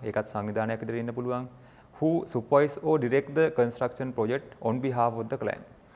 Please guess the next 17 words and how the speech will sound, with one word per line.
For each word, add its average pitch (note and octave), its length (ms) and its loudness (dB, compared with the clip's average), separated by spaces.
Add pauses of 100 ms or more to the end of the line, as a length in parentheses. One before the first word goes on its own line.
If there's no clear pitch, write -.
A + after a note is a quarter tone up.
(280)
මේ D#3+ 120 -2
ක්ලයන්ට් C3 340 2
කෙනෙක්, E3 340 -2
අ, A2+ 200 4
කන්සල්ටන්ට් B2+ 520 0
කෙනෙක් C#3 200 -4
අපි, C3 280 0
අ, G#2 160 -2 (720)
අපොයින්ට් B2+ 260 -4
කරගන්නේ. A2 340 2
ක්ලයන්ට් G#2+ 280 -4
කෙනෙක් B2 220 -6
කන්සල්ටන්ට් A2 460 -6
කෙනෙක් A2 280 -6
අපොයින්ට් A2 340 -2
කරගන්නේ, B2+ 440 -2 (540)
අ, A2 80 -2